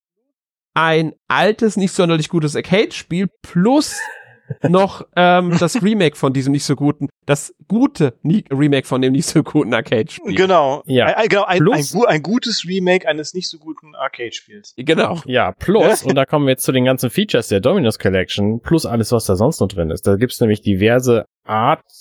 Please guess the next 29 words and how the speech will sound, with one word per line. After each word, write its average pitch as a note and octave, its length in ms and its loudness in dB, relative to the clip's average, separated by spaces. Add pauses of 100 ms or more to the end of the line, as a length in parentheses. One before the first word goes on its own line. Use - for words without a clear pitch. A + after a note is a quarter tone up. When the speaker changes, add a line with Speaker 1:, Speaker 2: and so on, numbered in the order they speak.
(400)
Speaker 2:
Artworks A#2 640 0
für A2+ 80 0
jedes C#3 280 0
Spiel E3 220 2
irgendwas. F#2+ 500 -2
Da A#2+ 120 0
gibt's C3 300 -4 (240)
Achievements B2+ 760 2
für A2 120 -6
jedes G#2 240 0
Spiel, G2 280 -2
was A#2+ 180 0
ich C3+ 120 -4
ja C#3+ 80 0
immer D3 260 2
super D3+ 400 -4
geil E2+ 300 -4
finde. F2 380 -4
Gerade C#3+ 280 0
wenn C3 160 0
sowas B2+ 260 0
nachträglich C#3+ 640 -2
irgendwie B2+ 480 -2
für - 180 -4
alte C#3+ 220 -4
Spiele D3+ 280 -6
gemacht F2+ 360 -6
wird. A#2 200 -4
Also, A2+ 260 -2